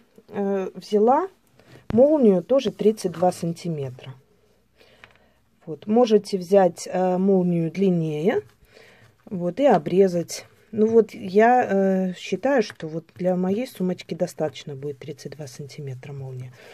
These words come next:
На один край я поставила заглушку. Можете сделать любым способом, какой вам больше нравится. Очень много мастер-классов по тому, как ее ставить. Э, можно металлическую заглушку поставить, есть такой, э, в магазинах фурнитуры.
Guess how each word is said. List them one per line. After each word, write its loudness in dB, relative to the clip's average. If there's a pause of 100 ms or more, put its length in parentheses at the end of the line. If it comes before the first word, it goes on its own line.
(340)
На 4
один 4
край 2
я 0
поставила -2
заглушку. -2 (800)
Можете 4
сделать 6
любым 2
способом, -6
какой -6
вам -6
больше -8
нравится. -4
Очень -14
много -12
мастер-классов -10
по -12 (400)
тому, -6
как -8
ее -8
ставить. -6 (340)
Э, -2
можно 2
металлическую 0
заглушку 0
поставить, -4
есть -6
такой, -2
э, -2
в -8
магазинах -8
фурнитуры. -10